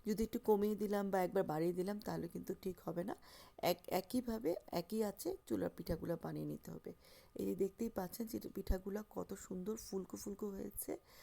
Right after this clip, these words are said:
আর এটা আমি প্রায়, আহ, চব্বিশ ঘন্টা পরেও খেয়ে দেখেছি, এটা কিন্তু নরম সফট হয়েছে।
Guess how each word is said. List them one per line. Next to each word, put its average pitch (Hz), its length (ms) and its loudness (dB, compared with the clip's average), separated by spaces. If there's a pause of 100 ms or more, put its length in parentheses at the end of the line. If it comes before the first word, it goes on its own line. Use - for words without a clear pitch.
(200)
আর 180 180 4
এটা 220 220 2
আমি 220 160 2
প্রায়, 220 300 2
আহ, 180 240 0
চব্বিশ 180 380 0
ঘন্টা 208 180 -2
পরেও 196 380 0 (100)
খেয়ে 185 220 0
দেখেছি, 175 420 -2
এটা 180 160 -2
কিন্তু 170 200 -4
নরম 156 360 -2
সফট - 380 -6
হয়েছে। - 360 -8